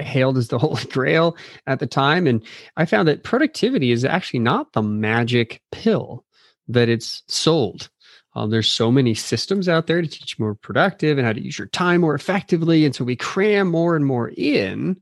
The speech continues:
Yet the reality is, if we don't have boundaries and we don't set time for breaks and for our health and these other areas of our life, then productivity alone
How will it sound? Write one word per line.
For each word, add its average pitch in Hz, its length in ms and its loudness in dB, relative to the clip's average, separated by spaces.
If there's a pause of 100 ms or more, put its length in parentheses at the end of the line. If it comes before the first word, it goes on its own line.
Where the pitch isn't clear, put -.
(800)
Yet 151 360 0
the 143 120 0
reality 175 540 2
is, 117 340 2 (400)
if 139 240 -2
we 185 160 0
don't 254 240 0
have 135 420 -2 (140)
boundaries 170 720 -2 (680)
and 123 160 2
we 151 80 4
don't 185 240 0
set - 440 -2
time 117 400 -2
for - 200 -8
breaks - 540 -2
and 107 160 -6
for 110 240 0
our 107 160 0
health 107 400 -4
and 107 100 -4
these 107 140 -4
other 113 240 0 (120)
areas 113 380 0
of 107 120 -4
our 101 120 -4
life, 101 640 -2 (580)
then 143 280 2
productivity 147 1200 0 (220)
alone 127 800 0